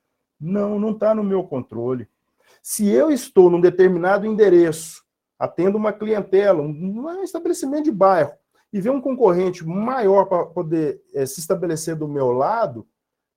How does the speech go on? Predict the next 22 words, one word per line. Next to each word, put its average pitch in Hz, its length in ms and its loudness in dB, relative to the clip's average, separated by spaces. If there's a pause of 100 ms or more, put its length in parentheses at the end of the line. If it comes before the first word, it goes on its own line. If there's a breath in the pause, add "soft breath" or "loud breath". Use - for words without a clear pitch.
eu 180 100 -6
posso 240 360 -2
proibir 185 680 -4
ele 233 260 -4
de 147 140 -8
não 139 180 -4
vir 135 240 -6
pra 113 160 -2
cá? 240 360 -6 (840)
Ele 240 160 -8
vem 156 300 -8
se 220 180 -12
ele 233 140 -12
quiser, 190 640 -4
ele 123 160 -6
vai 120 560 2
acertar 185 640 -2
com 220 160 -8
o 185 40 -8
dono 165 440 0
do 156 160 -4
imóvel. 104 640 -4